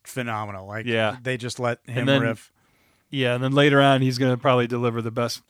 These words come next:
Speaker 2: best line in the whole movie.
Speaker 1: Oh, oh, I'm interested.
Speaker 2: Okay.
Speaker 1: Maybe we clocked the same thing. So we have Jen and Sam uncomfortably on the couch.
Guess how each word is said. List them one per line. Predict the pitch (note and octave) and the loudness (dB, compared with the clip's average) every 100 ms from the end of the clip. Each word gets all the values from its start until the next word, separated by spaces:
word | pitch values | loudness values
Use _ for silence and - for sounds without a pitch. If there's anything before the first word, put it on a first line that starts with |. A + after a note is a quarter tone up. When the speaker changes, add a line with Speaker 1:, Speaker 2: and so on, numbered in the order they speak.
| _ | _
Speaker 2:
best | C3 B2 C3 | -8 -6 -4
line | B2 | -4
in | A#2+ | -4
the | A#2 | -4
whole | A#2+ A#2 | -4 -4
movie. | A#2 A2+ A2+ - | -6 -8 -10 -6
Speaker 1:
Oh, | A#2 G3+ | -2 -2
oh, | G3+ G#2+ D3 G#3 - | -2 -4 -8 -8 -14
I'm | G#2+ | -14
interested. | C3 F3 F#3+ - F#2+ _ _ | -14 -14 -18 -18 -20 _ _
Speaker 2:
Okay. | A#2+ G#2+ C#3+ | -12 -6 -4
Speaker 1:
Maybe | B2 A#2+ | -2 -4
we | A#2 _ - | -6 _ -8
clocked | C#3 B2+ - | -4 -4 -4
the | A2+ | -14
same | - B2 A#2 | -8 -8 -6
thing. | C#3 - _ _ _ _ | -8 -10 _ _ _ _
So | - D3+ C#3 | -2 2 2
we | C#3 C#3+ C#3+ | 0 -4 -4
have | C#3+ C3+ B2+ A#2 - | -2 -2 -2 -6 -16
Jen | C3 D#3 D#3+ | -4 -2 0
and | C3+ | -2
Sam | - D3 C3+ C3 - | -2 2 2 0 -6
uncomfortably | C#3 B2+ C#3+ C3 B2 B2 | -10 -6 -6 -6 -4 -2
on | A#2 | -2
the | |
couch. | A2+ A#2+ G#2 A2 - | -4 -4 -4 -8 -14